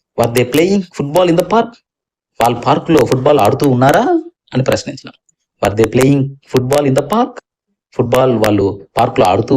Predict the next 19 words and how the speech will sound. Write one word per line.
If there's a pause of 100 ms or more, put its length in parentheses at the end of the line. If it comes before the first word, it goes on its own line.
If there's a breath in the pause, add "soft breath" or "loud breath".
ఉన్నారా (420)
అని
ప్రశ్నించాలి. (440 soft breath)
నెక్స్ట్
లైన్
చూద్దాం. (920)
She
was (140)
reading
a (100)
book (260)
while
he (120)
was (140)
watching (240)
టీవీ. (640 loud breath)
ఆమె (460 loud breath)
బుక్
చదువుతూ